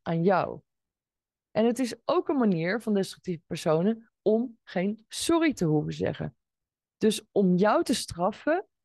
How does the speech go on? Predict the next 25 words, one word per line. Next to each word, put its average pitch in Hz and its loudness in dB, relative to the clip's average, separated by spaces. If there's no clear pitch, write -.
of 190 0
om 196 2
je 175 2
te 165 -10
dwingen 285 0
om 226 4
dingen 214 0
te 175 0
doen. 180 -2
Dingen 220 0
voor 185 2
hen 202 4
te 156 -2
doen. 147 -6
Gewoon 233 0
omdat 190 0
ze 190 -2
die 160 0
macht 202 -2
willen 135 -2
behouden, - -8
die 165 -8
controle 190 -2
over 143 -8
jou. 139 -4